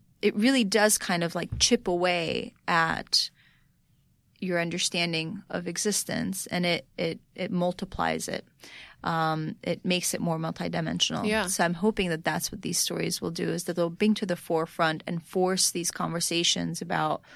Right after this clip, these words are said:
Speaker 1: things that people go through all the time instead of, like, delegating them to or relegating them to dark corners of the room, as I
Speaker 2: Right.
Speaker 1: was saying before. And so when the Me Too movement started and we heard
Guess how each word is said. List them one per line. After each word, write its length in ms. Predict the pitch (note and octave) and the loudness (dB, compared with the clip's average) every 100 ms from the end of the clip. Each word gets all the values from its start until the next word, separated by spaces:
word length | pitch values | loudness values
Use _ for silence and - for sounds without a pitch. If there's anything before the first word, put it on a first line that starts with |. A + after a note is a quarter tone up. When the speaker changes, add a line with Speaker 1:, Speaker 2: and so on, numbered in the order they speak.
| - _ - | -20 _ -2
Speaker 1:
things 280 | F#3 F3 | 0 0
that 140 | F3+ - | -2 -4
people 280 | F#3 F3 E3 | -6 -4 0
go 180 | E3+ | 0
through 220 | E3 - - | 0 -2 -2
all 140 | D#3+ | 0
the 100 | F3+ | -2
time 340 | - A3 G#3+ | 0 2 2
instead 340 | F3 F3+ - F3 | 0 -4 -4 -4
of, 180 | E3+ E3 | -2 -4
like, 200 | E3 - | -4 0
delegating 640 | D#3+ E3 E3+ D#3+ D#3+ D#3+ | 2 2 -2 -2 -4 -4
them 260 | D#3+ D#3+ E3+ | -4 -4 -4
to 200 | - E3 - | -2 -2 0
or 100 | E3+ | 0
relegating 600 | E3+ F3 E3 F3 E3 E3 | 2 0 -2 -4 -4 -6
them 220 | E3 E3 | -6 -4
to 380 | - E3+ E3 E3+ _ _ _ _ _ _ - - | -2 0 0 0 _ _ _ _ _ _ -18 0
dark 240 | F#3 E3+ | 4 4
corners 380 | - F#3 F3 E3+ | 4 -2 0 -2
of 100 | F3 | -2
the 80 | E3+ | 0
room, 160 | F3 F#3+ | 2 4
as 160 | F#3+ | 4
I 40 | F3 | 4
Speaker 2:
Right. 40 | |
Speaker 1:
was 140 | F3 F3 | 4 2
saying 300 | F#3 F3 E3+ | 0 -2 -4
before. 520 | F#3 - G3+ F#3 G3+ - - - G#3 | -6 0 4 4 4 -4 -14 -10 -2
And 80 | G#3 | 4
so 120 | G#3 | 6
when 140 | G3+ | 6
the 80 | F#3+ | 4
Me 180 | F#3+ F#3+ | 4 2
Too 280 | - F#3+ F3 | 2 2 2
movement 580 | E3+ E3+ E3 D#3+ - | 0 0 0 -2 -4
started 640 | - - E3+ E3+ E3 E3+ F3 - - - | -6 2 2 4 2 0 -4 -10 -20 -6
and 120 | F3+ | -2
we 100 | F3 | 0
heard 640 | E3+ - F3 E3 E3 E3 | -2 2 4 6 4 2